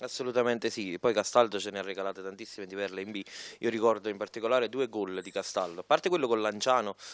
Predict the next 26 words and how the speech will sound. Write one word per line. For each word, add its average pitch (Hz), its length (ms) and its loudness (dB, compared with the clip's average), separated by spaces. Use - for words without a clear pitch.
che - 100 -12
più 151 140 -8
per 143 140 2
la 123 100 4
bellezza 110 500 -4
era 104 160 2
proprio 107 260 -2
per, 104 400 -2
per 107 120 -6
la 107 100 -2
grande 123 240 0
rimonta 110 460 -4
che 104 280 -2
facemmo 104 420 -4
Avellino 104 300 -2
Virtus 104 380 -8
Lanciano 98 460 -4
in 92 80 -6
casa 98 260 -2
al 92 80 -8
Partenio, 113 480 0
ma 113 120 -2
due 120 360 0
sono 104 200 -6
rimasti 104 340 -8
davvero, 101 720 -2